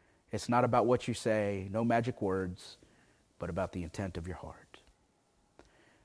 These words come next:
Maybe you need to just get before God and say, "Hey, God, I got a lot of sinning I've been doing. I, I haven't repented. Forgive me.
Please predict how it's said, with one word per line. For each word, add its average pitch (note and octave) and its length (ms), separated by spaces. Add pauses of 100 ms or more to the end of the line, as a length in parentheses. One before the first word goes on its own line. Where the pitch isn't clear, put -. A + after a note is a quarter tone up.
(640)
Maybe C#3 260
you B2+ 180
need B2+ 160
to G2+ 80
just G2+ 240
get A2+ 100
before A2 260
God G#2 200
and F#2 120
say, F#2+ 160
"Hey, A#2+ 160
God, A2 300
I A2 60
got A2 160
a - 20
lot G#2+ 200
of G2 60
sinning A#2 580 (500)
I've G2+ 160
been G#2 160
doing. A#2+ 440 (240)
I, F#2+ 220 (480)
I D#2+ 100
haven't A2+ 280
repented. C3 540 (400)
Forgive A#2 360
me. B2 400